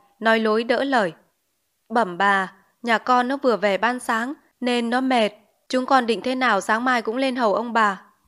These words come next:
Ông chủ chạy ra, trông thấy bầu đoàn nhà đĩ nuôi thì cau mặt nói. "Đi làm gì mà đông thế kia cho mất công việc?" "Dạ bẩm ông,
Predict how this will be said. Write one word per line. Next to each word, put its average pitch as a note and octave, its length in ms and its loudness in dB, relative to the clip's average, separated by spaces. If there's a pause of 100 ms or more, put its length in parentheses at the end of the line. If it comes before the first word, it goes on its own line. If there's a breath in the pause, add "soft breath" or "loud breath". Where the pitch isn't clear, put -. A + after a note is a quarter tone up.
(720)
Ông G#3+ 160 2
chủ F#3 340 -2
chạy F#3 280 -8
ra, G#3 340 -2 (300 soft breath)
trông C4+ 200 2
thấy A#3+ 220 -4
bầu B3 200 2
đoàn F3+ 260 0
nhà F3 120 -4
đĩ G3+ 180 -8
nuôi C4 300 2 (300 soft breath)
thì G3+ 220 -2
cau G#3 200 0
mặt G3 240 -4
nói. G3 300 -4 (920)
"Đi D4 180 0
làm G#3+ 240 4
gì G3 180 2
mà F#3 80 2
đông C#4 220 0
thế D#4 140 0
kia D4+ 280 0
cho D4+ 120 0
mất F4 200 0
công D4+ 200 0
việc?" A3+ 300 2 (840)
"Dạ G3 420 2
bẩm G3 240 0
ông, B3 260 0